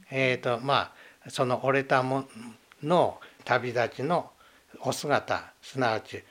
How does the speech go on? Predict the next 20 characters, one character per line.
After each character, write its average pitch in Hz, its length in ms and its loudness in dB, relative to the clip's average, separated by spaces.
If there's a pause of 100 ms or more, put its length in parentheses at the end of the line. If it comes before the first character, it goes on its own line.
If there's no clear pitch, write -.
(380)
わ 117 140 2
ら 120 200 4
じ 110 160 -4
を 104 180 0
履 170 240 2
い - 20 -2
た、 113 280 -2 (380)
そ 185 140 0
う - 20 0
し - 80 -6
た、 - 160 -6 (260)
そ 165 260 -2
う 160 40 0
い 151 100 -2
う 147 140 -4
親 131 240 -2
鸞 120 180 0
上 113 200 -6
人 107 160 -6
の 139 180 -6